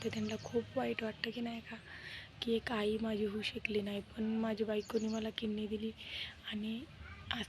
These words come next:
तिच्यामुळं मी जे काय आहे ते होतंय. खूप वाईट वाटलं त्यांना, खूप रडले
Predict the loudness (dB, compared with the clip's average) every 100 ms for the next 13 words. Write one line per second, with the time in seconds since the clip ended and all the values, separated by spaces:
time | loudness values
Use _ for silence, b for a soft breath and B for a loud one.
0 | 6 8 10 8 8 8 6 4 2 -2
1 | 6 8 10 8 6 4 2 4 4 4
2 | 2 4 2 0 B B B B -6 2
3 | 2 4 6 6 4 2 2 0 0 -2
4 | -2 -2 0 0 2 4 6 6 4 2